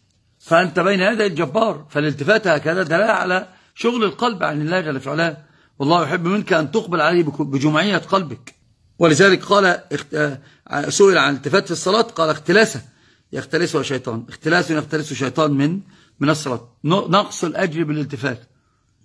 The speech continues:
إلا للمصلحة. فقد كان النبي صلى الله عليه وسلم ينظر إلى الشعب، وكان عمر بن الخطاب أيضًا بعث البعث وكان ينظر إلى،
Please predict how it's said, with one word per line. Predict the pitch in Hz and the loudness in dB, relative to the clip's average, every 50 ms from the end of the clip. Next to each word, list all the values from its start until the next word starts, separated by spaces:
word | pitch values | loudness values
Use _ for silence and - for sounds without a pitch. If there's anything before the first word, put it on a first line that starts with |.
| _ _ _ _ _ _ _ _ _ - - - - _ _ _ _ _ _ - | _ _ _ _ _ _ _ _ _ -20 -20 -20 -20 _ _ _ _ _ _ 4
إلا | 220 220 220 208 | 6 6 8 6
للمصلحة. | 196 190 180 170 147 - 196 151 - - - _ _ _ _ _ _ _ _ | 6 4 2 -2 -2 -2 -4 -4 -4 -6 -16 _ _ _ _ _ _ _ _
فقد | - 151 120 147 147 151 | -10 -6 -4 -4 -4 -2
كان | - 190 196 190 | 0 0 0 0
النبي | 190 180 170 | -2 -4 -4
صلى | 160 - 202 196 196 | -4 -2 0 0 0
الله | 185 180 196 | 2 0 0
عليه | |
وسلم | 214 220 | 0 0
ينظر | 214 202 240 220 208 - | 0 2 2 2 2 0
إلى | 185 165 | -2 -6
الشعب، | 151 - - 156 127 117 110 - - | -6 -4 -4 -4 -4 -4 -6 -10 -14
وكان | 143 143 - 170 175 180 | -12 -4 -2 0 2 2
عمر | 165 156 165 175 180 | 2 2 2 2 0
بن | 165 147 | -2 -2
الخطاب | - 151 147 147 202 180 170 | -4 -6 -2 0 0 2 4
أيضًا | 190 196 185 196 208 247 240 - _ _ - _ _ _ - | 4 4 4 4 4 2 0 -8 _ _ -20 _ _ _ -2
بعث | 139 170 170 160 - 156 | 0 2 2 2 0 -2
البعث | 139 147 185 190 175 160 - - | 0 2 2 2 0 0 -4 -6
وكان | 147 139 - - 175 175 180 190 180 139 - - | -8 -6 -4 -2 -2 0 0 0 -2 -4 -6 -6
ينظر | - 156 170 185 185 165 151 165 156 151 | -2 -2 -2 -2 -2 -2 -2 -2 -2 0
إلى، | 151 156 160 165 170 165 - | 0 0 2 2 0 0 -2